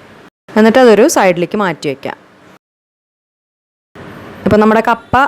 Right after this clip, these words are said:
നന്നായിട്ട് വെന്ത് വന്നിട്ടുണ്ട്. കണ്ടില്ലേ, നല്ല സോഫ്റ്റ് ആയിട്ട് വന്നിട്ടുണ്ട്. ഇനി നമുക്കത് ആ വെള്ളത്തിൽ നിന്ന് ഊറ്റിയെടുത്തതിന് ശേഷം ഇതുപോലൊരു അടികട്ടിയുള്ള പാത്രത്തിലേക്ക് മാറ്റാം. എന്നിട്ട് നമ്മൾ നേരത്തെ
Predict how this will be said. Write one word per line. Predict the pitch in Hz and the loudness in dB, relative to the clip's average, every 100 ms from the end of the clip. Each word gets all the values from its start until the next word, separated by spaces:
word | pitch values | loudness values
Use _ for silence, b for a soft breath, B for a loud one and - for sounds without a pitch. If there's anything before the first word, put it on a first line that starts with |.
| - 208 | -4 -8
നന്നായിട്ട് | 202 196 196 220 | -6 -4 -2 0
വെന്ത് | 190 180 | 0 -2
വന്നിട്ടുണ്ട്. | 180 165 151 151 143 - - _ _ - - | -2 -4 -10 -8 -10 -10 -20 _ _ -20 -6
കണ്ടില്ലേ, | 202 196 180 190 | 0 4 4 2
നല്ല | 196 226 | 0 0
സോഫ്റ്റ് | 220 196 196 202 | 0 0 0 -2
ആയിട്ട് | 190 226 | 0 -2
വന്നിട്ടുണ്ട്. | 202 156 151 147 143 - B B B B | -4 -6 -8 -10 -12 -16 B B B B
ഇനി | 254 254 | 0 2
നമുക്കത് | 226 220 220 | 2 2 2
ആ | 220 | 2
വെള്ളത്തിൽ | 202 185 202 | 0 0 -2
നിന്ന് | 202 | -2
ഊറ്റിയെടുത്തതിന് | 185 - 190 - 175 - | -2 -2 -2 -4 -6 -4
ശേഷം | 170 - 240 - | -6 -4 -6 -4
ഇതുപോലൊരു | 190 170 170 185 311 - - - | -2 0 2 2 0 -4 -14 -6
അടികട്ടിയുള്ള | 190 202 196 175 202 240 | 0 0 2 0 0 -2
പാത്രത്തിലേക്ക് | 190 185 165 156 165 | -2 -6 -8 -6 -6
മാറ്റാം. | 147 135 156 - _ - - - - - - _ _ - | -6 -6 -10 -10 _ -20 -20 -20 -20 -20 -20 _ _ -2
എന്നിട്ട് | 202 190 254 381 - | 0 2 2 0 0
നമ്മൾ | 220 226 226 | 0 2 2
നേരത്തെ | 214 196 | 0 -2